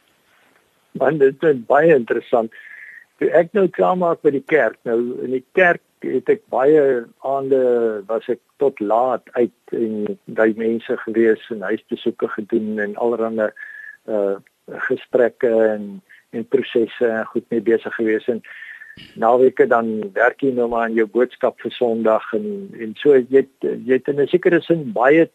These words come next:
tyd gevul. En, eh, so is ek toe nou klaar by die kerk en ek werk met die besigheidsmense en dis maar meestal tydens hulle werksure en dan sit ek in die aande by die huis en,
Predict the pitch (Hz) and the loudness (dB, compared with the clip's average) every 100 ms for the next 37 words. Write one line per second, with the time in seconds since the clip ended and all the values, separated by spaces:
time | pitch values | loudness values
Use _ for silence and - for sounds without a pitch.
0 | - 160 143 - - - 131 - - 110 | 2 2 2 -6 -6 -4 -4 -2 2 2
1 | 95 _ _ _ _ _ _ _ _ _ | 0 _ _ _ _ _ _ _ _ _
2 | _ _ _ 131 127 127 123 117 - - | _ _ _ 0 2 2 0 -4 -14 -20
3 | - - 190 196 185 117 147 160 139 143 | -4 0 4 4 2 -2 -6 -4 -2 0
4 | 131 123 175 190 185 156 - 180 180 - | 0 0 -2 0 -2 -2 -2 2 2 0
5 | 131 107 95 - - - - _ - 151 | -6 -6 -12 -20 -20 -20 -20 _ 0 0
6 | - - 131 143 143 160 143 127 139 165 | -2 -2 0 0 0 -2 2 4 4 2
7 | 160 160 - 151 156 - 170 151 131 113 | -2 -4 -4 -4 -2 2 4 4 0 -2
8 | - 160 139 147 143 156 139 123 131 127 | 0 -2 0 0 2 0 2 0 -2 -2
9 | 151 - 131 120 120 139 - 160 151 156 | -4 -2 -2 0 -2 -2 -6 0 2 4
10 | 151 139 117 104 98 104 127 139 147 - | 4 4 0 -8 -12 -8 -8 -6 -6 -4
11 | 147 143 143 165 165 139 156 196 113 - | -4 -4 -4 -4 -4 -4 -2 0 0 -4
12 | - 127 | -10 -10